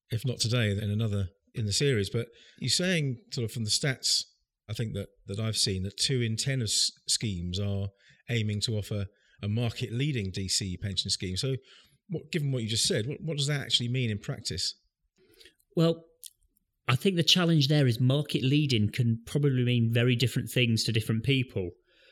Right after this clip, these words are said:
Speaker 2: So it could mean delivering higher contribution rates than your peers, or it could mean offering a fantastic suite of tools for members and getting all the individuals really switched on with their pension scheme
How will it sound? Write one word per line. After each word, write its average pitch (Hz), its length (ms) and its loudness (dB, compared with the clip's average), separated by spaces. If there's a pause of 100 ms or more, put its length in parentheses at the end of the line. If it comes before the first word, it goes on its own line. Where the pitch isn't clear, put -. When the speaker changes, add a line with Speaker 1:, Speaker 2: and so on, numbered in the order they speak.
(140)
Speaker 2:
So 135 380 2 (1400)
it 131 240 2
could 180 180 2
mean 113 540 4
delivering 113 580 2
higher 120 220 2
contribution 110 560 0
rates 107 320 -4
than 117 80 -4
your 104 100 0
peers, 101 540 -2 (320)
or 120 160 4
it 117 120 -4
could 147 200 0
mean 123 160 4
offering 107 340 -2
a 104 240 2
fantastic - 640 -2
suite 117 360 4
of 107 160 -2
tools 135 440 2
for 123 100 0
members 139 480 4
and 120 100 0
getting 110 240 2
all 110 200 2
the 110 280 4
individuals 113 680 2
really 117 360 2
switched - 520 2
on 127 200 2
with 127 120 2
their 113 80 0
pension 135 420 -2
scheme 151 400 2